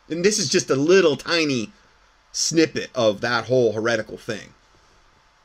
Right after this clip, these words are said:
<clears throat> So, I've, I've mentioned this, but what does the Word of God say about the importance of studying the Bible in order to not be deceived? Okay.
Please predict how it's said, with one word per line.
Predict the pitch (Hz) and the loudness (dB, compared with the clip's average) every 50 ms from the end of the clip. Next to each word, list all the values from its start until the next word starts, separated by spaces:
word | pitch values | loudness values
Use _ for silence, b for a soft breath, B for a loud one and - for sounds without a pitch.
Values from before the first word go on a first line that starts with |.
| _ _ _ _ _ _ _ _ _ _ _ _ _ _ _ _ _ _ _ _ _ _ _ _ _ _ _ _ _ _ _ _ _ _ _ _ _ b b b b b b b b b _ _ _ _ _ _ - | _ _ _ _ _ _ _ _ _ _ _ _ _ _ _ _ _ _ _ _ _ _ _ _ _ _ _ _ _ _ _ _ _ _ _ _ _ b b b b b b b b b _ _ _ _ _ _ 0
<clears throat> | - - - 226 - 104 - - _ - | 0 2 0 0 -2 -2 -8 -16 _ -6
So, | - - 202 165 110 - - | -2 0 2 2 0 0 0
I've, | 143 156 143 - 147 | -2 -2 -2 -2 -2
I've | 151 147 147 | -2 -2 0
mentioned | 175 190 202 196 196 165 147 | 0 0 0 0 -2 0 0
this, | 139 143 139 - | -2 -2 -2 -2
but | 117 123 135 120 - - | 0 0 0 0 -2 -6
what | - 123 127 165 208 | -10 0 2 4 4
does | 247 254 196 | 4 2 2
the | - 196 | 0 2
Word | 175 175 175 151 | 2 4 2 2
of | 127 | 2
God | 139 143 135 123 | 2 2 2 2
say | - 143 127 | 2 0 0
about | 120 123 117 - | 0 0 -2 -2
the | 123 113 | -2 -6
importance | 104 98 123 127 117 110 - | -4 -4 -4 -4 -4 -4 -6
of | 98 | -6
studying | - - - 123 117 117 110 104 | -6 0 2 2 2 2 0 -2
the | 101 95 | -2 -2
Bible | 101 104 101 101 90 92 92 98 98 _ _ _ _ _ _ b b b b b b b b b b b | 0 0 0 0 -2 -4 -10 -12 -14 _ _ _ _ _ _ b b b b b b b b b b b
in | - 143 143 127 | 0 2 4 6
order | 139 143 139 131 131 | 6 6 6 4 4
to | 120 120 | 2 2
not | 123 120 113 113 - | 2 2 2 0 -2
be | 110 104 | -6 -10
deceived? | 92 98 - - 107 85 65 - - - _ _ _ _ _ _ _ _ _ _ _ _ _ _ _ _ _ _ _ _ _ _ _ 107 | -10 -8 -10 -10 -12 -12 -16 -20 -20 -20 _ _ _ _ _ _ _ _ _ _ _ _ _ _ _ _ _ _ _ _ _ _ _ -20
Okay. | 98 - 101 90 101 | -18 -18 -18 -18 -18